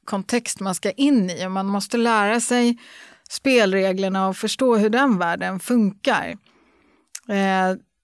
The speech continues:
alla de faktorerna som kanske har varit framgångsfaktorer i en kriminell kontext, eh, blir helt plötsligt en belastning i en annan värld.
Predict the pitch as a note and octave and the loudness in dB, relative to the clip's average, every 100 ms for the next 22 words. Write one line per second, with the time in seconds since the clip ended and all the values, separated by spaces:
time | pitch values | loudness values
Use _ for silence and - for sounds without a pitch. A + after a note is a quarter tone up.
0 | _ _ - A#3+ B3 C4+ G#3 G3 G3+ - | _ _ 0 2 4 4 2 0 -2 -4
1 | - D4+ C#4+ A#3 G3 F3+ G3 G3 F#3 F#3+ | -2 2 2 2 0 -2 -2 -2 -2 -2
2 | F#3 F3 - A3 G3+ F#3 F#3 F3+ F3 G3 | -2 -2 -4 0 0 0 -2 -4 -4 -6
3 | - C#4+ C#4+ A#3 F#3 F3 F3 F3 - F#3+ | -2 0 2 2 0 0 -4 -6 -4 -2
4 | G3 B3+ C4 B3 A3+ G3+ G3 - - - | 0 0 0 -2 -4 -2 -4 -4 -8 -10
5 | - - - _ _ _ _ - G3 F#3+ | -10 -16 -20 _ _ _ _ -4 -2 0
6 | F#3+ G3 F3 F#3+ F3 - F#3 - F3+ F#3 | 0 0 0 -2 -4 -4 -4 -4 -6 -4
7 | F#3+ B3 C#4+ - - - - F#3+ G3 G3 | 2 2 2 -2 -4 -8 -8 -6 -2 0
8 | F#3+ B3 B3 F3 - - A#3 | 2 4 2 0 -4 -6 -6